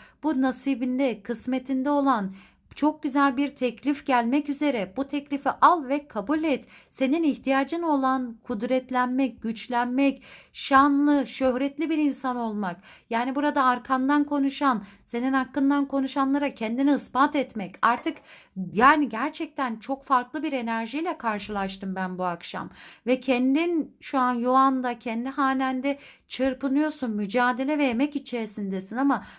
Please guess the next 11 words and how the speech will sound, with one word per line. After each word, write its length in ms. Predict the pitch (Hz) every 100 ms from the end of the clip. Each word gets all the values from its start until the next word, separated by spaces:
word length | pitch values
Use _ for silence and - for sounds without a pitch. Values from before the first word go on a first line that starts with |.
| _
bunun 220 | 247 277
kat 340 | 269 285 294 -
ve 100 | 240
kat 240 | 254 254
fazlasıyla 760 | - 220 214 226 226 320 294 247
alacağın 480 | 226 226 247 254 240
bir 100 | 226
sürece 440 | - 240 226 262
girmişsin 560 | 285 285 269 294 - 233
sevgili 460 | 226 202 190 202
arkadaşım. 640 | 196 190 196 185 - 175